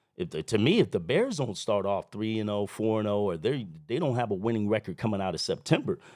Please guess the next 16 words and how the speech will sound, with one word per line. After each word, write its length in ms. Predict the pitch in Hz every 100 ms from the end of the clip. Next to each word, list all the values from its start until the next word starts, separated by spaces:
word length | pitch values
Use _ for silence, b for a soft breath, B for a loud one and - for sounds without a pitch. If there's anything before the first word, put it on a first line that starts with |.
| B -
you 140 | -
could 160 | - -
potentially 480 | - 139 107 98
have 180 | 95 90
Nick 200 | 92 -
Foles 400 | - 170 196 113
in 80 | 87
that 200 | 87 82
game 380 | 98 220 95 69 -
in 200 | 277 180
the 60 |
windy, 300 | 113 143 180 - - _
in 320 | - 294 240 156
the 100 | 117
Windy 420 | 127 127 113 95
City. 560 | - - 170 107 101